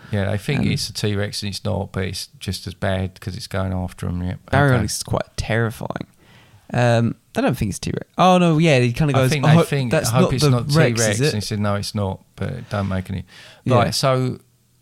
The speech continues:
Speaker 1: how would that help on, on particularly with the bulbs then?
Speaker 2: They're quite tall.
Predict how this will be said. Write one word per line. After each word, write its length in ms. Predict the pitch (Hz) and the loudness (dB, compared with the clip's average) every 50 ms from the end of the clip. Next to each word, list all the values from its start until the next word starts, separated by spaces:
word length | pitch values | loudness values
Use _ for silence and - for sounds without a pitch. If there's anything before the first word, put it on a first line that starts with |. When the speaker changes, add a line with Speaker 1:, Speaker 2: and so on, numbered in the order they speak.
| _ _ _ _ _ _ _ _ _ _ _ _ - | _ _ _ _ _ _ _ _ _ _ _ _ -6
Speaker 1:
how 260 | - 107 127 143 151 | -4 -2 0 0 0
would 140 | 147 147 147 - | 0 0 -2 -2
that 120 | 139 127 | -2 -2
help 280 | 123 135 139 131 120 - | 0 -2 -2 -2 -2 -2
on, 320 | 131 123 123 120 120 117 - | -2 -2 -2 -2 -4 -4 -8
on 220 | - - 98 110 - | -10 -10 -10 -8 -8
particularly 500 | - - - - 139 127 - 113 107 104 | -8 -8 -6 -6 -6 -6 -4 -4 -4 -4
with 120 | 101 98 | -4 -6
the 60 | 98 | -6
bulbs 420 | 95 107 104 98 95 90 - - - | -6 -6 -4 -4 -4 -6 -8 -10 -10
then? 140 | 92 85 85 | -8 -4 0
Speaker 2:
They're 120 | - 123 120 | 0 0 2
quite 260 | - - 123 - - | 2 0 0 0 0
tall. 240 | - 131 110 104 98 | 0 0 0 0 -2